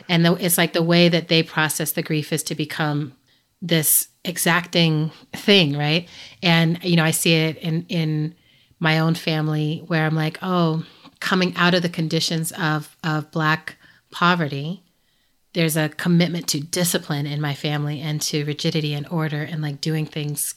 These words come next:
correctly and, you know, doing things according to the law and the rule." And I'm like, "Yeah," <laughs> like,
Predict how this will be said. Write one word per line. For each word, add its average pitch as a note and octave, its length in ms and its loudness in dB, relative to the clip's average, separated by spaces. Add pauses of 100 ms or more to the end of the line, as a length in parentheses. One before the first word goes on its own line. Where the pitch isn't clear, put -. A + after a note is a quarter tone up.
correctly D#3+ 760 -2
and, D#3 240 -2 (460)
you F#3 100 -4
know, D#3 80 0
doing D#3 240 0
things D3+ 240 -2
according D#3 380 -2
to - 140 -6
the D3 100 -4
law D#3 340 -4
and D3 80 -6
the D3+ 80 -4
rule." E3 460 -2 (580)
And E3+ 100 0
I'm D#3 120 0
like, D#3 300 -4 (240)
"Yeah," F3 460 -2 (180)
<laughs> D#4+ 140 10
like, G#3+ 340 8